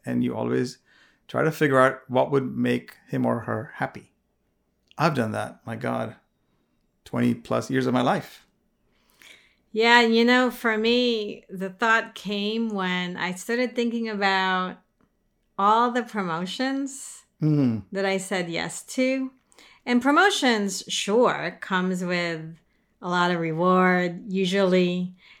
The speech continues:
Speaker 2: you know, an increase in your salary, a change in your benefits. It co-, it comes with perks.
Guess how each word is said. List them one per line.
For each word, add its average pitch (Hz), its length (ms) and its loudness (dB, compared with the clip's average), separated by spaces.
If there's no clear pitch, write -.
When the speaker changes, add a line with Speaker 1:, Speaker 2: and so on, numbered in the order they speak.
Speaker 2:
you 185 140 0
know, 160 260 -2
an 156 100 -4
increase 185 640 0
in 180 200 0
your 160 180 -2
salary, 180 1080 2
a 175 100 -4
change 190 520 2
in 190 160 2
your 190 160 0
benefits. 185 640 0
It - 140 -8
co-, - 140 -14
it 185 180 -10
comes 220 280 2
with 190 200 0
perks. 226 640 0